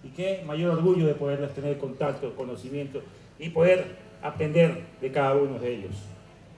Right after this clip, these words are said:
También a ustedes, queridos deportistas ecuatorianos, nuestro orgullo, quiero desearles el mejor de los éxitos.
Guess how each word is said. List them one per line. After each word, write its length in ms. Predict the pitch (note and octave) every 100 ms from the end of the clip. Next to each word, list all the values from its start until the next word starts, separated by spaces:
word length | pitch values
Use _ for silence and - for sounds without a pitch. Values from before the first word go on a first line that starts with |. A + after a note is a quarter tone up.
| - - - - - - -
También 500 | D3+ G3 G3+ - - - - - -
a 60 | -
ustedes, 440 | B2+ G#3+ G3+ D#3 -
queridos 280 | D#3+ F#3
deportistas 600 | D#3 D#3+ - F#3+ D3 D#3 D#3+
ecuatorianos, 560 | A3+ F#3 F#3+ E3+ B2 - -
nuestro 240 | A#2+ - C#3+
orgullo, 340 | F3 G#3+ D#3 G#2 - - - - - - - - - - - -
quiero 160 | F#3+ G3
desearles 380 | F3 F3+ F3 E3+
el 140 | D#3
mejor 280 | C#3+ E3+ G3
de 80 | E3+
los 140 | D3+
éxitos. 480 | G3 - - G#2